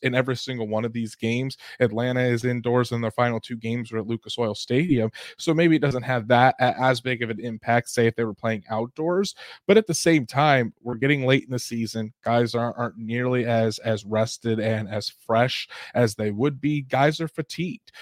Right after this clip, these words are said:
So being able to go out there and impose your will, dominate, uh, in the trenches, it's, it's just makes things so much easier for, for your offense and for your defense to be able to succeed. So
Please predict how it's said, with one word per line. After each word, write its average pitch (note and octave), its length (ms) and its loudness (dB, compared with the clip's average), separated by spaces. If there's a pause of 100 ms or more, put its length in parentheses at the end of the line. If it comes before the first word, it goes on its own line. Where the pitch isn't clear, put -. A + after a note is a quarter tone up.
(120)
So C3+ 300 2
being C#3 320 0
able D3 240 0
to - 180 -16
go B2+ 160 4
out C3+ 160 6
there C3+ 220 2
and A#2 100 0
impose B2 540 -4
your D#3+ 100 -2
will, A#2+ 280 0
dominate, C#3 680 -2 (260)
uh, B2 200 2
in C3+ 180 2
the D#3+ 100 0
trenches, A#2 640 -4
it's, - 280 -6
it's - 240 -4
just C#3+ 240 -4
makes C#3+ 240 -4
things C#3+ 240 -6
so F#3+ 360 -2
much E3+ 380 -4
easier A2+ 540 -8
for, B2+ 340 4
for B2 220 0
your A#2 160 2
offense A#2+ 480 0
and C3 220 -6
for A#2+ 100 -8
your A2+ 160 -4
defense A#2 680 -2 (300)
to D3+ 100 -2
be C#3+ 200 6
able B2+ 180 6
to - 180 -6
succeed. A2+ 720 -4
So A2 360 -2